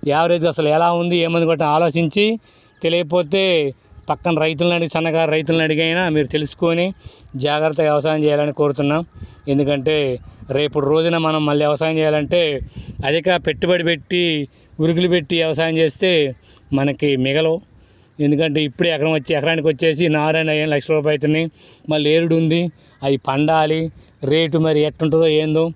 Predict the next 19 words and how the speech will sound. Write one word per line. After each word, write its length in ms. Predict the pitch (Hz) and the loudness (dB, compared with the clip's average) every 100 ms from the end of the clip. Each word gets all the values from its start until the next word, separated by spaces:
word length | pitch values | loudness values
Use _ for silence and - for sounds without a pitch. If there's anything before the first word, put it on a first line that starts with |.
| - - - 139 | -12 -20 -8 -4
అన్నీ 200 | 160 165 151 | -2 0 0
ఆలోచించుకొని 800 | 170 156 165 147 147 165 175 214 175 127 - - - - | 0 0 -2 -2 0 0 2 0 -2 -4 -10 -20 -12 -2
వ్యవసాయం 340 | 143 143 156 151 | 0 0 0 0
చేయాలని 260 | 151 151 143 | 0 0 0
కోరుతున్నాం. 400 | 143 135 139 160 175 - - 147 | 0 0 0 -2 -6 -16 -14 -4
ఎందుకంటే 280 | 139 143 143 147 | -2 0 0 0
రేపు 140 | 135 147 | 0 0
రోజు 120 | 151 131 | 2 0
ఇబ్బంది 240 | 156 160 147 | -2 0 0
కావద్దు 220 | 143 139 | -2 -2
మనకి. 240 | 139 139 170 - - - - - | -2 -2 -4 -6 -18 -20 -16 -4
వీడియో 200 | 151 165 165 | -2 0 -2
నచ్చితే 240 | 147 170 156 | -2 -2 -2
మాత్రానికి 460 | 151 151 139 175 156 131 - - - 156 | 0 -2 0 -2 -2 -4 -10 -20 -8 -4
కంపల్సరీగా 580 | 147 156 156 156 160 151 131 120 - - - 147 | -2 0 0 2 2 2 -2 -8 -16 -20 -10 -2
లైక్ 180 | 143 160 151 | -2 0 -2
కొట్టండి, 380 | 156 160 156 165 180 - - - | -2 -2 0 -2 -4 -12 -10 -4
సబ్స్క్రైబ్ 340 | 147 175 165 | -2 0 0
చేసుకోండి, 420 | 160 - 156 156 | 0 0 -2 0